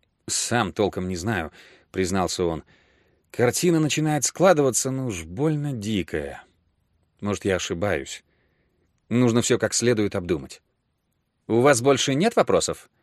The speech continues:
осведомилась миссис Янси. Тони поднялся на ноги. «Нет, ничего не приходит в голову». «Кажется, мы выяснили все, что хотели», —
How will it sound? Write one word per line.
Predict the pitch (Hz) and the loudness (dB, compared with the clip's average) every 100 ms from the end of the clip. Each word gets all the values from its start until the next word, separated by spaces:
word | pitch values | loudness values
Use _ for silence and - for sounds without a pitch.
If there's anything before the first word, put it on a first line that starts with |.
| _ _ - | _ _ -2
осведомилась | 98 104 110 113 110 107 - | 0 2 2 2 -2 -4 -4
миссис | 90 110 - | -4 -4 -4
Янси. | 78 - 76 - _ _ _ _ _ _ _ | -4 -6 -12 -16 _ _ _ _ _ _ _
Тони | - 165 175 | 2 4 4
поднялся | 160 104 95 90 - | 2 2 0 0 -2
на | 104 | -2
ноги. | 73 - - _ _ _ _ _ _ _ _ - | -4 -8 -14 _ _ _ _ _ _ _ _ -6
«Нет, | 117 120 107 - | -2 2 0 0
ничего | 110 123 110 120 107 | -4 -4 -2 -2 -2
не | 92 | -2
приходит | 90 90 80 78 | -4 -4 -4 -6
в | |
голову». | 80 71 67 - _ _ _ _ _ _ _ _ _ _ | -6 -6 -8 -12 _ _ _ _ _ _ _ _ _ _
«Кажется, | - 98 98 - | -2 2 2 2
мы | 110 107 | 2 2
выяснили | 113 104 110 104 98 | 2 2 0 0 0
все, | - 101 | 2 2
что | - 76 | 2 -2
хотели», — | 80 76 65 | -4 -4 -8